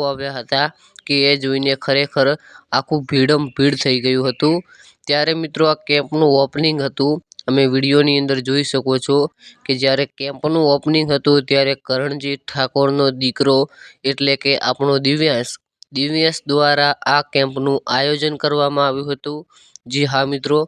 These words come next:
દિવ્યાંશ અને ઘણા બધા બાળકો તેની સાથે હતા, એટલે કે કરણજી ઠાકોરના બાળકો અને ઠાકોર ફેમિલીની અંદર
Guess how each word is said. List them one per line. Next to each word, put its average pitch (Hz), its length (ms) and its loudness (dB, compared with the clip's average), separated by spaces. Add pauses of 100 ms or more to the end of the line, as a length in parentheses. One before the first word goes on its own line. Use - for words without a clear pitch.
(440)
દિવ્યાંશ 151 640 -4
અને 156 240 -10
ઘણા 143 300 0
બધા 143 320 0
બાળકો 131 500 0
તેની 139 280 -6
સાથે 123 440 -4
હતા, 135 360 0 (520)
એટલે 131 260 -2
કે 135 120 -6
કરણજી 160 520 2
ઠાકોરના 147 640 -2
બાળકો 147 440 -2 (120)
અને 147 200 -6
ઠાકોર 151 480 0
ફેમિલીની 151 800 -2
અંદર 139 260 -4